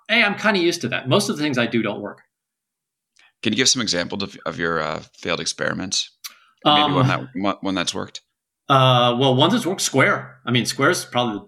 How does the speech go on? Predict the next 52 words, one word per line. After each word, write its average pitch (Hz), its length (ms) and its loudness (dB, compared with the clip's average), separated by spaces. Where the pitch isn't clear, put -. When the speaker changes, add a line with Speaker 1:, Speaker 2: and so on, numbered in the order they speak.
Speaker 1:
the, 127 80 -6
the 131 140 -4
great 123 280 2
one. 117 200 -2
I 117 60 -2
mean, 120 140 0
Jack 117 260 -2
and 175 60 -2
I 156 40 0
had 143 260 -4
no 175 180 -4
idea 185 440 2
that 165 280 -6
little 139 220 0
merchants 123 420 0
were 123 80 -6
gonna 123 120 -2
want 117 260 -4
credit 185 220 0
card 120 180 0
processing 110 540 -4
the 131 80 6
way 123 200 4
we 131 240 0
envisioned 135 460 2
it. - 120 -16
I, 147 100 2
it 180 120 2
was 185 140 4
a 185 60 2
product 151 380 0
for 151 160 -2
me. 160 360 0
I 120 60 0
mean, 120 140 0
I 131 80 2
was 160 180 0
the 127 60 0
first - 560 -2
Square 151 360 2
user. 117 480 -2
Um, 117 540 -2
it 139 100 0
was 139 140 2
basically 151 420 0
built 127 240 -2
because 131 200 -6
I 131 100 0
couldn't 131 360 -6
sell 127 200 2
my 139 120 2
glass. 165 480 0